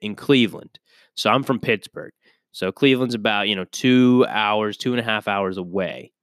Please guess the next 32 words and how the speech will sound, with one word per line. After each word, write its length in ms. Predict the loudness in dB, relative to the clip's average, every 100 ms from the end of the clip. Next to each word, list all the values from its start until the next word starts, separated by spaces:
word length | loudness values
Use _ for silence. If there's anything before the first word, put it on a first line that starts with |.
| _ _ _ _ _
So 600 | -8 -2 2 2 0 -4 _
this 200 | -4 -2
was, 160 | -2 0
like, 160 | -2 -2
a 60 |
big 340 | -2 -2 -2 0
deal 300 | 2 4 4
for 160 | 2
me. 280 | 2 2 0
I 160 | 0 -2
was, 220 | -2 -4
you 120 | -4
know, 120 | -6
six, 440 | -4 -2 -2 -2 -4
seven 380 | -4 -4 -4 -6
years 220 | -2 2
old. 360 | 2 2 -2 -8 _ _ _ _
I 100 | -2
was 140 | -2
finally 440 | 0 0 2 2 2
gonna 180 | 0 0
go 500 | 2 4 4 2 -2 _ _ _ _
see 300 | -2 2 4
an 60 |
N 160 | 2 2
B 160 | 2 2
A 180 | 2
game 300 | 0 0 -2
for 100 | -2
the 100 | -4
first 320 | 0 0 0 -2
time. 480 | 0 0 -2 -6